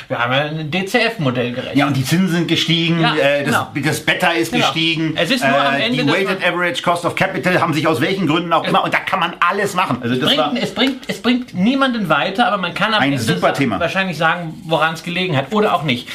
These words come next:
Speaker 1: Wichtig ist es, was machen wir daraus für eine Investmententscheidung? Wir haben eine Aktie, die nahezu am Allzeithoch, äh, ist. Für mich wiederum Thema Beuteschema nicht in mein klassisches Income-Depot passt,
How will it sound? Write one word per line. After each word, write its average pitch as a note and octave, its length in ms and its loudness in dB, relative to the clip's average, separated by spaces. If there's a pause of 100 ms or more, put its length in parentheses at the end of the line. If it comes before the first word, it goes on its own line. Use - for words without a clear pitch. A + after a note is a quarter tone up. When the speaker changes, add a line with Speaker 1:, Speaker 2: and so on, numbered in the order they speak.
(160)
Speaker 1:
Wichtig A#3 380 0
ist A3+ 180 -2
es, G3+ 140 -6 (480)
was F3 240 0
machen F3 260 0
wir F3 80 -2
daraus D3 540 0 (300)
für - 140 -4
eine D#3 160 0
Investmententscheidung? A#2 880 0
Wir C3+ 120 2
haben F#3 80 0
eine G3 140 -2
Aktie, G3+ 300 -2
die F3 140 -2
nahezu G#3 840 0 (240)
am E3+ 220 0
Allzeithoch, G3+ 1000 -2 (140)
äh, F#3+ 260 0
ist. A#3+ 380 -4 (320)
Für F#3 200 -2
mich A#3 400 -2 (140)
wiederum F#3+ 680 -2
Thema D#3 300 0
Beuteschema F3+ 1000 0 (360)
nicht D#3 440 -4 (320)
in C#3+ 160 -2
mein C3+ 200 0
klassisches C#3 520 -2
Income-Depot F#3+ 1120 -4
passt, G#3+ 420 -2